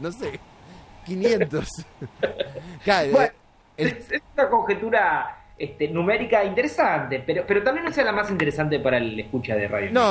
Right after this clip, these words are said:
Speaker 2: Negra.
Speaker 1: cor-, correcto, pero yo estoy pensando más bien en el tema atlético, la gente que se obsesiona con, con el atleticismo, y entonces todos los días quiere hacer ese tipo de actividades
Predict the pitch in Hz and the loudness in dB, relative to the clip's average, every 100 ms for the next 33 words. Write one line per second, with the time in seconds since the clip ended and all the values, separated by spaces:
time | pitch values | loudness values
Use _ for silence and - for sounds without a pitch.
0 | 165 175 175 196 185 127 143 175 247 185 | 2 0 0 0 0 0 -2 -2 -2 -4
1 | 143 156 151 143 147 131 131 110 143 127 | -4 -4 -2 -2 0 -2 -4 -6 -4 -2
2 | 104 156 143 113 110 107 - 135 123 117 | 0 0 0 -2 -4 -4 -6 -8 -8 -10
3 | 101 113 - 139 127 117 104 95 107 104 | -10 -8 -2 -2 -2 -6 -8 -10 -8 -8
4 | 98 107 101 107 143 143 143 135 110 123 | -8 -10 -8 -6 -4 -4 -4 -6 -6 -8
5 | 120 139 135 135 127 120 131 120 117 98 | -8 -8 -8 -6 -6 -6 -6 -6 -10 -12
6 | 87 71 - 107 101 101 117 117 110 - | -14 -14 -10 -10 -10 -10 -6 -2 -2 0
7 | 123 123 123 127 - | 0 4 4 2 -2